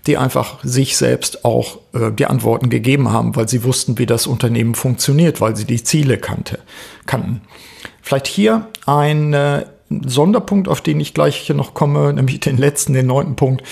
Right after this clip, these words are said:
Was ist, wenn der Mitarbeiter sich selbst nicht führen kann? Gehen wir erstmal bei dem vierten Punkt, bei dem vierten Erfolgsfaktor auch davon aus, wir brauchen Mitarbeiter und wir müssen unsere Personalentwicklung auch darauf ausrichten,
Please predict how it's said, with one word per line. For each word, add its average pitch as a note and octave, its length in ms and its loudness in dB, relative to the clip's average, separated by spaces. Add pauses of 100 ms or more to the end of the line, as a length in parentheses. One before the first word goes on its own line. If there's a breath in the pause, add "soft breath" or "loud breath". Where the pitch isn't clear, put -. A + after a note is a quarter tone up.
(220 loud breath)
Was - 160 0
ist, - 200 -2
wenn C3+ 100 2
der C3 80 4
Mitarbeiter B2 720 2
sich A#2 200 -4
selbst A2+ 320 -2
nicht A2+ 140 -6
führen A#2 280 -4
kann? - 220 -6 (800)
Gehen D3 140 4
wir D#3 80 2
erstmal - 400 0 (360 loud breath)
bei C#3 240 0
dem A#2+ 140 -2
vierten D3 320 0
Punkt, B2+ 260 0
bei A#2 140 0
dem A2 240 -2
vierten B2+ 260 -2
Erfolgsfaktor - 720 0
auch - 80 -2
davon - 320 -2
aus, - 320 -4 (440 loud breath)
wir A#2+ 100 -2
brauchen D#3+ 340 2
Mitarbeiter C#3 640 2
und C3 300 0
wir A2+ 60 -2
müssen C3+ 240 0
unsere B2 260 -2
Personalentwicklung C3 960 0
auch - 140 -2
darauf A#2+ 340 -2
ausrichten, B2 720 0